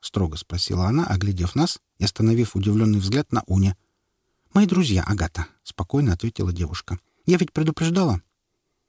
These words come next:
«Так вот они какие!» — вдруг улыбнулась женщина и, словно по волшебству, из строгой библиотекарши превратилась в приятную женщину с обаятельной улыбкой.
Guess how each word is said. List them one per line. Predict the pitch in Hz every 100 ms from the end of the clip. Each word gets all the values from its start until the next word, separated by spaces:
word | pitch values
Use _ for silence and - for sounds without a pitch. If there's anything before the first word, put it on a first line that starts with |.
| _ _ _ _
«Так | 120 - 95
вот | 90 139 196
они | 214 202
какие!» — | 196 196 - - 196 196 165 117 87 78 85 - -
вдруг | 90 123 110
улыбнулась | 92 98 101 90 80
женщина | 92 156 175 - 151 - _ _
и, | 135
словно | - 135 113 101
по | 113
волшебству, | 101 95 - - - 151 208 - _ _
из | 113 -
строгой | - 117 98 87 -
библиотекарши | 92 92 80 98 202 202 185 - 180
превратилась | - 143 147 - 214 196 -
в | - -
приятную | 151 165 202 170 139
женщину | 135 160 - 147 139
с | -
обаятельной | 87 92 113 - 85
улыбкой. | 80 82 90 - 98